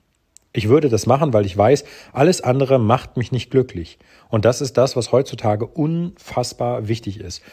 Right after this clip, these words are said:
dass du mit dir und mit deiner Arbeitsleistung <clears throat> und dem, was dir Spaß macht,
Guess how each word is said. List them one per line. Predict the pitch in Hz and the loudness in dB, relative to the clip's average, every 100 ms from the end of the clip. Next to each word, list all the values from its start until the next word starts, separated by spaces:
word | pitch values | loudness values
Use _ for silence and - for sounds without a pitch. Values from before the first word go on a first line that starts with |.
| - - - | -20 -20 -2
dass | 104 | -2
du | - | 0
mit | 170 151 - | -2 -2 -2
dir | 143 160 170 - | 4 4 4 0
und | 120 101 | -4 -2
mit | 113 | 2
deiner | 113 110 107 | 2 2 0
Arbeitsleistung | 127 139 131 123 120 131 - 147 147 _ | 0 0 -2 -2 -2 -2 -2 -2 -4 _
<clears throat> | - 220 233 240 180 143 | 0 4 4 4 2 0
und | 117 | 0
dem, | 127 139 | 0 0
was | 117 | -2
dir | 107 | -4
Spaß | - 113 139 | -2 -4 -2
macht, | 107 123 - | -4 -6 -8